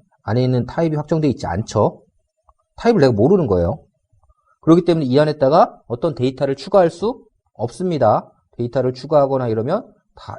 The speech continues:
에러나요. 다 에러납니다. 무슨 말인지 알겠죠? 근데 그 안에 있는 데이터들은 갖고 와서 이렇게 출력하거나 아니면 요 자체의 클래스를 이용하거나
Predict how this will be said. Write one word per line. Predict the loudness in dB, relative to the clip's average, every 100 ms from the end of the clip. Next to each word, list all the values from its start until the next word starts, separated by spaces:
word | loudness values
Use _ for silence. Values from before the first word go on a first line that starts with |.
| -14
에러나요. | -10 -8 -8 -8 -8 -10 _ _ _ _ _ _
다 | -20 -14
에러납니다. | -12 -10 -8 -4 -4 -6 _ _ _ _ _ _ _ _ _ _ _ _ _ _ _
무슨 | -10 -6
말인지 | -4 -2
알겠죠? | -4 -4 -4 -4 -6 _ _ _ _ _ _ _
근데 | -6 0 0 -2 -14 _
그 | -8
안에 | -6
있는 | -4 -4 -6 -10 _ _ _
데이터들은 | -10 -8 -6 -6 -4 -6 -8 _
갖고 | -14 -10
와서 | -8 -6
이렇게 | -8 -10
출력하거나 | -14 -10 -10 -8 -10 -8 -8 -6 -2 -4 -4 _ _ _
아니면 | -8 -4 -2 -2 -4 -18 _ _
요 | -6 -2 -2 -2
자체의 | -6 -6 -4 -4 -4
클래스를 | -4 -4 -4 -2 -2 -4
이용하거나 | -4 -2 -2 -2 -2 -2 -6